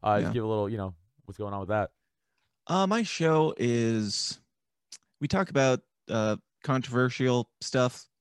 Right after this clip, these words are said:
Speaker 2: Conspiracies, politics, and religion is what I, I throw it under.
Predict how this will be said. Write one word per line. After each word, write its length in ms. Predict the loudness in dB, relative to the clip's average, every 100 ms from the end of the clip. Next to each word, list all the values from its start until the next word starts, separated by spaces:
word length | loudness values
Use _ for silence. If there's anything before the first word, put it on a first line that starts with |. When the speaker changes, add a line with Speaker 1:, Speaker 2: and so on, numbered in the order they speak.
| -8
Speaker 2:
Conspiracies, 540 | -2 2 2 2 0
politics, 460 | 2 2 2 -2 -4
and 100 | -2
religion 380 | 0 0 -2 -4
is 100 | -2
what 140 | 0
I, 180 | 0 -2
I 140 | -6 -8 _ _ _
throw 280 | -4 0 0
it 80 | 0
under. 320 | 0 0